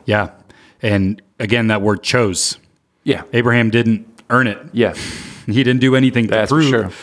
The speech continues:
Speaker 1: to God. He, he just, he just chose him. And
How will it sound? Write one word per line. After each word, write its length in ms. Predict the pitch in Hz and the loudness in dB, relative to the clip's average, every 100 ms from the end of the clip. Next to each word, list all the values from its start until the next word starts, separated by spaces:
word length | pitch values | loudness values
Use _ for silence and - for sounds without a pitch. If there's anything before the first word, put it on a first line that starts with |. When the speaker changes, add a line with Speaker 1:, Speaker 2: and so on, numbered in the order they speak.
| - - | -20 -8
Speaker 1:
to 80 | - | -2
God. 300 | 110 131 110 | 0 0 0
He, 120 | 104 | -2
he 200 | 107 107 | 0 -2
just, 360 | 104 113 101 - | 0 -2 -2 -6
he 140 | 104 | -8
just 340 | 104 107 - - | -4 -4 -6 -10
chose 360 | - 110 98 | -2 0 0
him. 240 | 117 110 104 | 0 2 2
And 200 | 95 | 0